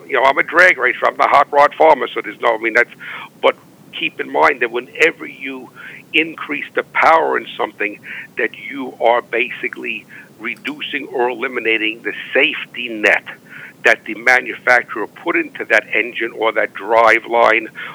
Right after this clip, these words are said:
or that turbocharger so that it gives you an acceptable level of life. And anybody who is a tractor puller or a racer of some side knows that when you start to make power, you start to break parts.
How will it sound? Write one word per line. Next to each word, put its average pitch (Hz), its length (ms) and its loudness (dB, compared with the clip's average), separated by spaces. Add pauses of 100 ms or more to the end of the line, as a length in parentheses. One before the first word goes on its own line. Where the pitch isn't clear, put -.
or 117 160 -4
that 107 240 0
turbocharger 117 1080 2 (360)
so 120 140 -4
that 110 100 0
it 104 180 0
gives 127 260 -10
you 110 160 -12
an 107 80 -8
acceptable 127 760 -8
level 107 440 -4 (300)
of 101 180 -4
life. 98 420 2 (360)
And 110 100 -4
anybody 123 400 -2
who 107 160 -10
is 107 100 -6
a 101 80 -4
tractor - 520 2
puller 123 500 4 (340)
or 107 180 4
a 95 40 0
racer 127 440 2
of 110 100 0 (100)
some 110 160 0
side 110 280 2
knows 110 260 -6
that 113 60 -14
when 104 120 -10
you 143 140 -14
start 131 320 0
to 123 80 -6
make 120 260 -4
power, 120 320 0
you 113 140 -6
start - 320 -4
to - 80 -8
break - 360 -4
parts. - 340 0